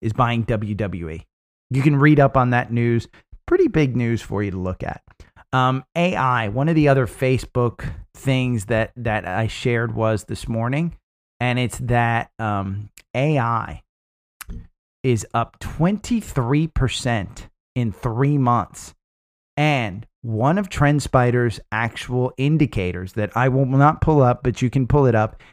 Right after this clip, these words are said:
it's called the T W pivot. It signaled a buy exactly at the lows. It is an exclusive,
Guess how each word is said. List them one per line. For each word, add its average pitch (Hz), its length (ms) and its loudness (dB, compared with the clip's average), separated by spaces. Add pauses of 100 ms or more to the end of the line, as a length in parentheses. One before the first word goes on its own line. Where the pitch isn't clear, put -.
(120)
it's - 80 -16
called 135 180 2
the 110 80 2
T - 280 -2
W 127 340 4
pivot. 117 440 0 (880)
It 147 160 0 (500)
signaled 214 560 2
a 117 60 4
buy 107 540 0 (120)
exactly 117 680 0
at 104 100 -2
the 107 100 -4
lows. - 480 -6 (220)
It 151 120 4
is 147 200 4
an 135 80 2
exclusive, 165 1200 2